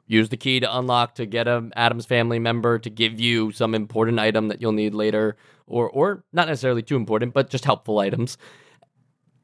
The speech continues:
And then, you know, go to the sewer, and that just takes you to the next area. If you are, like, you playing this game with a strategy guide, I could find that, like, reducing the amount of time that you actually do wind up playing the game because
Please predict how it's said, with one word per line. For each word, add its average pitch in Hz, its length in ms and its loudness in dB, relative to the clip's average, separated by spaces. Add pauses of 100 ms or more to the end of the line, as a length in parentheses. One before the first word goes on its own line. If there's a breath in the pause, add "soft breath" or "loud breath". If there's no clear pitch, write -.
(440)
And 170 160 -2
then, 135 340 -2
you 147 100 0
know, 131 140 2
go 131 220 0
to 131 60 0
the 131 100 -4
sewer, 127 680 0
and 117 420 -2
that 120 140 2
just 120 160 -10
takes 135 240 -2
you 127 80 2
to 127 100 -2
the 123 80 2
next 123 240 0
area. 120 480 2
If 226 180 2
you 240 200 -2
are, 147 320 -2
like, 123 360 -2
you 131 180 -2
playing 131 360 2
this 123 160 -4
game 127 360 0 (240 soft breath)
with 135 140 2
a 139 40 -2
strategy 139 520 -2
guide, 170 380 0 (220)
I - 220 2
could 202 200 -2
find 160 520 0 (500)
that, 139 280 2
like, 120 260 -2
reducing 123 840 0
the 127 120 -2
amount 123 240 2
of 110 80 -8
time 123 220 0
that 110 120 -4
you 123 80 2
actually 117 220 -2
do 117 220 2
wind 113 300 0
up 107 120 -2
playing 110 260 2
the 101 60 -6
game 107 360 -2
because 127 540 -2